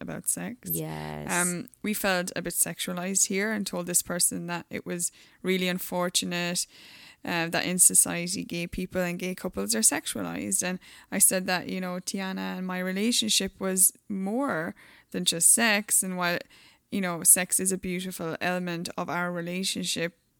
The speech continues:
Speaker 1: there are more aspects of our relationship than just lesbian sex.
Speaker 2: Yeah.
Speaker 1: I feel like a lot of people need to hear that. Um, you know, sometimes people equate our relationship,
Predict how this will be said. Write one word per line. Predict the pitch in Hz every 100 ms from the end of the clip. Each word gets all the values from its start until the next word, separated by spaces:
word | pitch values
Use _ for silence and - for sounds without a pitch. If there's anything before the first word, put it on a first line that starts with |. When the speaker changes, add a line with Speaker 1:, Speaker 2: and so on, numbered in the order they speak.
| _
Speaker 1:
there | - 196 185
are | - 185 196
more | 190 185
aspects | - 170 170 - 180 -
of | 175
our | 165
relationship | 160 170 - 226 170 - - - - _ -
than | 180
just | 175 165
lesbian | 135 156 - 170
sex. | 185 - - - -
Speaker 2:
Yeah. | 190 311 240 _ -
Speaker 1:
I | 208
feel | 208
like | 214
a | 202
lot | 175
of | 185
people | 185 180
need | 160 151
to | 185
hear | 180 92
that. | - 208 - _ _
Um, | 202 190 180 170 165 -
you | 220
know, | 185
sometimes | 208 220 220 202 202
people | 196 196 180 -
equate | 185 - 180 185 -
our | 180 175
relationship, | 175 170 175 - 190 - 208